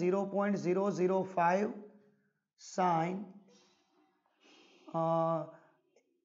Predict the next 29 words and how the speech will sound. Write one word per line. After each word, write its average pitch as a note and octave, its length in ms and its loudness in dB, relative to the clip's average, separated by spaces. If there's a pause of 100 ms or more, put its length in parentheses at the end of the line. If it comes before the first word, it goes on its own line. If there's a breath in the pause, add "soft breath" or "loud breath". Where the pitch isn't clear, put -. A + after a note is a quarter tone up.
(460)
છન્નું B3 320 2
પોઇન્ટ A#3+ 200 2
ત્રણ A3+ 260 2
ડિગ્રી. D3+ 360 0 (3250 soft breath)
એટલે G3+ 100 -2
sine-ની A3 380 2
વેલ્યુ A3+ 220 2
near A3 160 0
about G#3+ 460 2
one F#3+ 120 4
જ D#3+ 60 -2
મળશે. D3 320 -6 (2750)
એટલે D#3+ 160 -6
near G3 260 2
about F#3 460 2 (580 soft breath)
પાંચ G3+ 340 4
ગુણ્યા E3 420 0
દસની F3+ 440 -2
માઇનસ E3+ 440 -4
ત્રણ G3 240 2
મીટર, D3+ 360 -2
એટલે - 720 -12
પાંચ F#3+ 420 2
એમ F#3 140 0
એમ F#3 120 0
જેવો F3+ 220 2
જ E3 40 2
આન્સર D#3 340 -2
આવશે. C3+ 340 -14